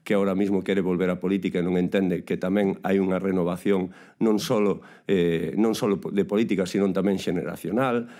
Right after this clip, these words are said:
E ao mellor o que hai é que razonar e pararse a pensar algunhas veces e pensar que Esquerda Unida pode aportar xustamente o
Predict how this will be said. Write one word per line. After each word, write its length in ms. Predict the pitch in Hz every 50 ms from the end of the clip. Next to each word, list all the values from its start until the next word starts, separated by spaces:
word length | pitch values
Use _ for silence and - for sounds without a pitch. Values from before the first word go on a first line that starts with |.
| - - _
E 80 | - 107
ao 80 | 104
mellor 320 | 101 104 104 110 120 123 127
o 80 | 123
que 160 | 120 127 123
hai 240 | 123 131 135 139 135
é 80 | 139 147
que 320 | 143 - 165 160 151 -
razonar 800 | - - 113 117 120 107 - - - 98 117 143 151 151 151 147
e 120 | 143 147 135
pararse 600 | - 104 104 101 98 104 107 113 117 117 - 123
a 80 | 120
pensar 320 | 135 127 131 127 - 151 147
algunhas 440 | 135 123 110 110 113 120 127 127 139
veces 320 | 160 151 - 160 160 - -
e 160 | 123 104 95
pensar 480 | - 107 104 107 107 139 139 127 -
que 160 | - 135 131 127
Esquerda 320 | 127 - 131 123 117 123
Unida 400 | 131 135 151 156 135 123 101 - - - - - - - _ - - -
pode 320 | _ 123 123 131 127 127 120
aportar 560 | 117 - 123 123 120 120 147 131 101 90 - - - - - _
xustamente 800 | - - - 127 - - 131 131 139 123 117 92 92 92 80 - - - - - - -
o 240 | - 98 98 92 -